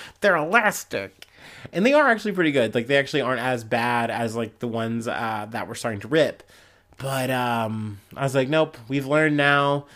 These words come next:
The extra large is the way to go. It's comfy, and we, you know, we're not flexing for anybody." At the end of the day, I'm still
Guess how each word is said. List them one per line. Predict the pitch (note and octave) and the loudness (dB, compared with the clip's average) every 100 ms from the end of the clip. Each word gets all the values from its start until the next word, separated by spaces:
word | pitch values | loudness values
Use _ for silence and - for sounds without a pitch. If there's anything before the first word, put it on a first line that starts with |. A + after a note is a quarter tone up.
| - _ | -20 _
The | B2 | -4
extra | - C3 - C#3+ | -2 -2 0 2
large | C3+ C3+ | 4 2
is | C3 A#2+ | -2 -6
the | |
way | A#2 G2+ | -4 -4
to | |
go. | G#2+ D3 D#3+ D#3 D3+ D3 D3+ | -6 2 6 8 8 6 0
It's | A#2 A2+ | -4 -10
comfy, | - D#3 D3+ D3 D#3+ D3 C#3+ | -4 0 0 0 2 4 2
and | G#2+ A#2 | 0 -4
we, | |
you | A#2+ A#2 B2 | -4 -4 -6
know, | A2+ G#2+ | -6 -6
we're | B2 D3 | -6 -2
not | G#3 | -2
flexing | G#3+ F#3+ F#3+ C3 | 0 -4 -2 -6
for | A#2+ A#2 | -4 -4
anybody." | A2+ G#2+ G#2 A2+ | -2 -2 0 0
At | D3 | 0
the | |
end | E3+ | 2
of | D3+ | 4
the | |
day, | D3 | 4
I'm | C#3 | 2
still | - D3+ D3 D3+ D3 | 0 2 4 2 0